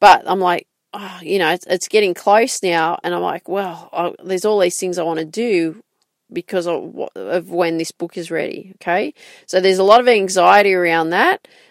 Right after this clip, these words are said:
So I feel some pressure, but that is good. It's good anxiety. It's good pressure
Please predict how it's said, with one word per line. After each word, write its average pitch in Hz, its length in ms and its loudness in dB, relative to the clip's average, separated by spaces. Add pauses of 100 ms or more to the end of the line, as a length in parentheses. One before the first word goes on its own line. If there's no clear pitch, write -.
(160)
So 185 160 2
I 170 120 8
feel 226 320 2
some 190 240 -4
pressure, 240 580 2 (720)
but 196 140 4
that 208 180 6
is 196 160 2
good. 208 260 0
It's - 180 -6
good 240 220 0
anxiety. 170 640 2
It's - 180 -6
good 214 240 -2
pressure - 540 -6